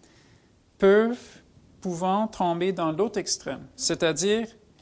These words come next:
de questionner la place des bonnes œuvres, de les nier. Non, pas vraiment important.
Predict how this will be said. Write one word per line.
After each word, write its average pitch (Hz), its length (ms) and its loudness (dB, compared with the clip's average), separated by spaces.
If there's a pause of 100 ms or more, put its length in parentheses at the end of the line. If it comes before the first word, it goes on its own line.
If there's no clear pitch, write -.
(140)
de 156 120 -2
questionner 185 680 0
la 170 120 0
place 170 380 -4
des 147 100 -6
bonnes 135 280 -6
œuvres, - 260 -14 (1120)
de 156 80 -4
les 151 160 -4
nier. 180 440 -4 (400)
Non, 156 220 -12 (340)
pas 160 100 -10
vraiment 151 240 -4
important. 143 440 -10